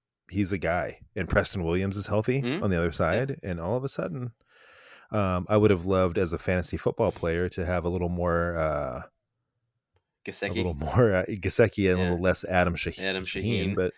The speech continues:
Speaker 2: Yeah. Adam Shaheen was one of those tight ends that kinda had, there was, like, when he got drafted, I think he got drafted by the Bears. Um,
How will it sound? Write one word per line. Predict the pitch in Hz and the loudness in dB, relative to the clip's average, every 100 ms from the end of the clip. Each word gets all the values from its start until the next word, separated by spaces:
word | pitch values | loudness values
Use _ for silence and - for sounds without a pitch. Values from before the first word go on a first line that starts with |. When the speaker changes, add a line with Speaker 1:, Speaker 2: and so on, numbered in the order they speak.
| _ - - _ | _ -20 -20 _
Speaker 2:
Yeah. | 87 87 85 - _ _ - - | -8 -6 -6 -8 _ _ -4 4
Adam | 196 247 | 4 4
Shaheen | 165 165 156 | 2 2 2
was | 135 | 2
one | 135 131 | 4 6
of | |
those | 120 117 | 6 4
tight | 127 117 | 6 6
ends | 120 110 | 6 4
that | 104 | 0
kinda | 117 113 107 | 2 4 8
had, | 107 104 101 98 98 95 - - | 8 10 10 8 6 2 -4 -2
there | 104 | 0
was, | 98 | 0
like, | 95 95 - - | 0 -2 -4 -8
when | 98 | -4
he | 95 | 0
got | 92 | -2
drafted, | 82 92 95 | 0 0 0
I | |
think | 101 | -2
he | 95 | -4
got | 87 - | -4 -6
drafted | 92 92 92 87 | -6 -6 -6 0
by | 87 | 0
the | 82 80 | 0 -6
Bears. | - 87 85 80 82 - - _ _ _ _ _ - | -4 -2 -2 -2 -8 -10 -14 _ _ _ _ _ -8
Um, | 82 80 82 78 | -6 -6 -8 -14